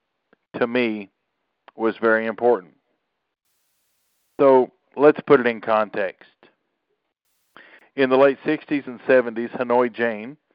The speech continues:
chose to go to Vietnam, a country that <clears throat> castrated and killed homosexuals, razored women that were considered lesbians, took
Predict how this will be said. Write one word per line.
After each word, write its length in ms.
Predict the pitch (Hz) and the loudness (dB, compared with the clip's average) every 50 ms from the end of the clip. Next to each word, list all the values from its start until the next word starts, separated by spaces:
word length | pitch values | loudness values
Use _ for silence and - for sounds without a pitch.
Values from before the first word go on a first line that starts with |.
| _ _ _ _ _ _ _ _ _ _ | _ _ _ _ _ _ _ _ _ _
chose 400 | - - - 131 123 127 139 127 - - | -8 0 2 4 4 4 2 0 -4 -12
to 100 | - 107 | -14 -6
go 220 | 113 123 127 123 | -4 -4 -4 -4
to 140 | _ - 110 | _ -8 -8
Vietnam, 640 | 98 120 123 127 117 113 113 107 101 95 87 85 - _ _ _ _ _ _ _ _ _ _ _ _ _ _ _ - _ _ _ _ _ _ | -4 -2 -4 -4 -4 -6 -8 -8 -8 -8 -10 -14 -20 _ _ _ _ _ _ _ _ _ _ _ _ _ _ _ -20 _ _ _ _ _ _
a 120 | - 117 113 | -8 -8 -6
country 680 | - 135 139 143 143 139 - - 147 147 143 143 143 _ _ _ _ _ _ _ _ _ _ | -4 -4 -4 -4 -4 -6 -8 -6 -6 -6 -6 -10 -16 _ _ _ _ _ _ _ _ _ _
that 300 | 98 110 107 107 107 104 _ _ _ _ | -2 0 0 0 -2 -4 _ _ _ _
<clears throat> 460 | - - 131 120 113 _ _ _ _ - | -14 -14 -14 -14 -16 _ _ _ _ -8
castrated 600 | - 139 143 135 - - - 143 139 131 123 120 | -4 -4 -4 -4 -4 -4 -2 -2 -2 0 -2 -6
and 140 | 113 107 | -8 -8
killed 280 | - - 131 127 127 113 | -10 -4 -2 -2 -2 -2
homosexuals, 840 | 107 127 127 131 131 - - 123 113 107 - - 110 110 110 110 _ - _ _ _ _ _ _ _ _ _ _ _ _ _ _ _ _ _ _ _ _ _ _ _ _ _ _ _ _ - | -2 -4 -4 -4 -8 -6 -4 -4 -4 -4 -6 -12 -10 -10 -10 -10 _ -18 _ _ _ _ _ _ _ _ _ _ _ _ _ _ _ _ _ _ _ _ _ _ _ _ _ _ _ _ -6
razored 720 | 101 113 131 143 151 135 - 127 127 123 127 120 131 - _ _ _ _ _ _ _ _ | -2 0 2 2 2 0 -4 -6 -6 -6 -8 -10 -14 -20 _ _ _ _ _ _ _ _
women 440 | 104 113 127 131 131 131 131 127 120 | -4 -4 -4 -2 -2 -6 -8 -8 -4
that 300 | 110 113 117 117 113 98 - - _ | -4 -2 -2 -2 -6 -10 -16 -20 _
were 440 | 101 107 110 110 110 110 107 104 _ _ | -10 -8 -6 -6 -6 -8 -10 -12 _ _
considered 560 | - 117 110 104 - - 117 107 110 110 101 | -18 -18 -18 -12 -8 -6 -6 -6 -6 -10 -8
lesbians, 640 | 107 113 113 113 104 _ _ 107 104 110 117 139 156 _ _ _ _ _ _ _ _ _ _ _ _ _ _ _ _ _ _ _ _ _ _ _ _ _ _ _ _ _ _ _ _ _ _ _ _ _ _ _ _ _ _ - | -4 -4 -4 -4 -4 _ _ -14 -12 -12 -14 -16 -20 _ _ _ _ _ _ _ _ _ _ _ _ _ _ _ _ _ _ _ _ _ _ _ _ _ _ _ _ _ _ _ _ _ _ _ _ _ _ _ _ _ _ -4
took 420 | - - 147 139 139 135 _ - | 4 6 8 8 8 6 _ -12